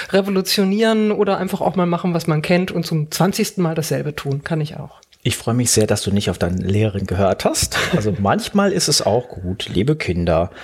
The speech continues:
Speaker 2: zu hinterfragen, was der Lehrer oder die Lehrerin sagt. Nicht immer, aber manchmal.
Speaker 1: Immer.
Speaker 2: So, das war jetzt der,
Speaker 1: Immer.
Speaker 2: das war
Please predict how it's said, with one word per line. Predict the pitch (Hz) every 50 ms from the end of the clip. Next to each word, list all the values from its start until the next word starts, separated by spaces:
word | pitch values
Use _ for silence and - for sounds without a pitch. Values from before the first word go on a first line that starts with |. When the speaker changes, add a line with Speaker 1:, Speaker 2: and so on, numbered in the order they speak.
| - - - - - - -
Speaker 2:
zu | - - 220
hinterfragen, | 113 123 127 156 147 - - 104 87 87 92 98 104 95
was | 90 101 - -
der | 95 90
Lehrer | 82 82 78 80 78 78 78 78 80 -
oder | - - 80 76
die | - 85
Lehrerin | 76 80 85 90 95 - 131 131
sagt. | - 160 147 - - - - -
Nicht | 202 262 262 - - -
immer, | 143 143 139 135 135 135 - - - _ _ _
aber | - 110 107 98
manchmal. | 87 82 76 117 - - - - 165 - - _ _
Speaker 1:
Immer. | 185 165 151 131
Speaker 2:
So, | - - -
das | - 104 -
war | 110 107
jetzt | 107 104 -
der, | 92 - -
Speaker 1:
Immer. | 196 180
Speaker 2:
das | 160 135
war | 113 98